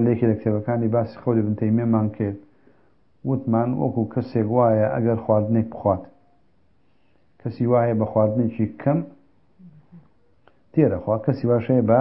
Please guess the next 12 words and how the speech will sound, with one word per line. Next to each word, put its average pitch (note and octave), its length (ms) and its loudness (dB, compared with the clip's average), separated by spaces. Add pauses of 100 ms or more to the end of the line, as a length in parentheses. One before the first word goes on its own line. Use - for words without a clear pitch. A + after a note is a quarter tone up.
(120)
خواردنێکی G#2+ 580 -2
زۆر B2 240 0
تێر D#3 240 2
ناخوا. F#2 280 -4 (680)
یعنی C#3 180 4 (100)
لە C3+ 120 6
هەر D#3+ 140 6
شوێنێک A#2+ 300 4
ئیکتیفا A#2 420 0 (120)
دروست A2+ 280 0
بوو، G2+ 200 -8 (800)
لە A2+ 60 -2